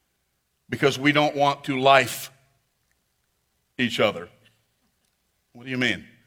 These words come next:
It's contagious. It's an infectious virus. It's lifing. It has the power of transmissibility. And so we've got all this social distancing put in place so that we don't share the wonder of that life of a virus with one another.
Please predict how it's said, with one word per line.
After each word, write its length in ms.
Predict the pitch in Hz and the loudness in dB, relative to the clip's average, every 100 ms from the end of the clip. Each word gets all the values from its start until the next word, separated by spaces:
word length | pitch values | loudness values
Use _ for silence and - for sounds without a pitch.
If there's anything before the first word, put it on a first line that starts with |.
| _ _ - | _ _ -14
It's 140 | 113 | -12
contagious. 760 | - 117 131 117 87 78 - - _ _ _ _ _ _ _ - | -8 -6 -2 -2 -2 -14 -20 -20 _ _ _ _ _ _ _ -18
It's 160 | 120 123 | -10 -8
an 80 | |
infectious 480 | 117 113 127 - 123 | -6 0 0 0 -12
virus. 640 | 107 107 92 82 - - _ _ - | -4 -2 -2 -8 -18 -20 _ _ -18
It's 140 | 110 | -16
lifing. 480 | 120 120 110 101 85 _ _ _ _ _ _ _ - | -4 -2 -2 -6 -18 _ _ _ _ _ _ _ -10
It 80 | |
has 180 | 110 123 | -4 -4
the 60 | 127 | -4
power 340 | - 127 127 | 0 2 2
of 80 | - | -2
transmissibility. 1120 | - 131 123 123 123 117 95 113 107 90 78 _ _ - | -8 -6 -6 -4 -6 -6 -8 -4 -4 -6 -18 _ _ -12
And 100 | 117 | -4
so 120 | 143 | -2
we've 240 | 123 160 143 | 2 2 4
got 200 | 143 139 | 4 8
all 240 | 156 185 | 8 8
this 180 | 170 151 | 6 -2
social 380 | 170 156 156 131 | 0 0 -2 -4
distancing 640 | 156 151 143 - 139 127 - - | -2 -2 -6 -4 -4 -4 -10 -18
put 160 | - 131 | -4 0
in 160 | 143 123 | 0 0
place 340 | 151 143 139 | 4 4 4
so 220 | - 139 | 0 0
that 180 | 135 139 | 0 0
we 140 | 143 | -2
don't 280 | 135 143 139 - | 0 0 0 -8
share 380 | - - 185 131 | -10 0 2 2
the 120 | 131 | 0
wonder 460 | 127 147 120 113 117 - _ - | -2 -2 -2 -4 -6 -16 _ -6
of 140 | 113 | 0
that 220 | 123 120 | 2 2
life 480 | 127 123 98 - - _ _ _ _ _ 107 | 2 2 0 -6 -14 _ _ _ _ _ -8
of 120 | 113 | -6
a 60 | |
virus 480 | 120 123 104 101 - | 2 4 4 -2 -10
with 100 | 107 | -12
one 160 | 117 113 | -8 -6
another. 360 | 110 104 78 | -6 -6 -10